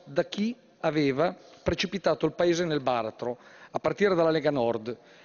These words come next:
È il primo caso in cui il piromane contesta l'operato dei Vigili del Fuoco.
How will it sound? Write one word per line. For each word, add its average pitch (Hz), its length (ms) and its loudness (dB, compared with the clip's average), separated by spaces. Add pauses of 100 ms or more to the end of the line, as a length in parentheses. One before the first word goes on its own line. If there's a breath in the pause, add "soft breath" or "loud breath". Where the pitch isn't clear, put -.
È 156 80 0
il 147 100 0
primo 196 260 0
caso 190 360 2
in 175 120 -2
cui 185 220 -4
il 156 80 -6
piromane 185 580 0
contesta 185 800 0 (400 loud breath)
l'operato 165 560 2
dei 160 140 0
Vigili 131 320 -8
del 123 140 -6
Fuoco. 95 460 -8